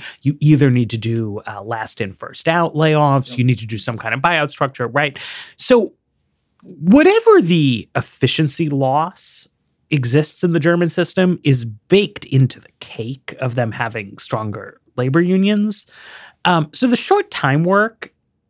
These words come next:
in that context, it seems to me, is just clearly a winner, right? So, uh,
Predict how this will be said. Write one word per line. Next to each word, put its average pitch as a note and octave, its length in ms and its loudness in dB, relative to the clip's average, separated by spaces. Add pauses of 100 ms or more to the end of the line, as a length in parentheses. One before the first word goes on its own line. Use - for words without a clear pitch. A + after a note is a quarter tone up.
(140)
in B2+ 240 0
that A2+ 480 -4
context, B3+ 800 -2
it D3 100 2
seems E3 260 2
to - 80 0
me, C#3+ 180 4
is - 320 -2
just - 320 -2 (260)
clearly D3 480 4
a G2 80 -4
winner, - 500 -4 (240)
right? C3 300 2 (240)
So, G#3 240 4
uh, - 140 -2